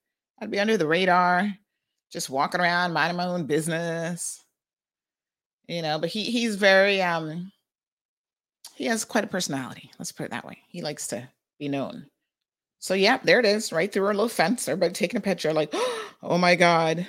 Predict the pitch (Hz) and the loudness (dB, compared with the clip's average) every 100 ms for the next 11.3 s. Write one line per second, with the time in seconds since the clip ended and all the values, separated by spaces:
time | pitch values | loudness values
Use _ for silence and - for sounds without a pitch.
0 | - 151 180 175 175 175 165 - - _ | -2 0 4 6 8 6 4 -2 -10 _
1 | - 202 208 165 156 151 143 143 147 - | 0 4 4 2 0 -2 -2 -2 -4 -6
2 | 135 - 143 135 139 123 131 120 127 95 | -6 -4 -4 -2 -2 -2 -2 -2 -2 -2
3 | 82 - - - 277 - - - _ _ | -4 -8 -8 -4 -4 -6 -14 -16 _ _
4 | _ _ _ - 285 269 262 254 - _ | _ _ _ -20 -16 -14 -14 -16 -20 _
5 | - 208 226 226 214 196 170 165 160 156 | -10 -2 0 2 4 4 2 0 -2 -2
6 | 151 147 165 - - 165 175 175 170 165 | -2 -4 -8 -14 -16 -10 -6 -4 -2 -4
7 | 160 185 220 208 196 165 165 - 151 147 | -4 0 2 4 4 4 4 2 -2 -2
8 | 143 147 143 - 131 135 143 - 151 - | -2 -4 -4 -2 -2 -2 -4 -10 -12 -8
9 | 143 147 139 135 135 139 135 131 127 - | -8 -6 -4 -4 -4 -6 -4 -4 -6 -10
10 | _ _ _ _ _ - - 185 220 247 | _ _ _ _ _ -14 2 4 6 6
11 | 160 143 | 6 4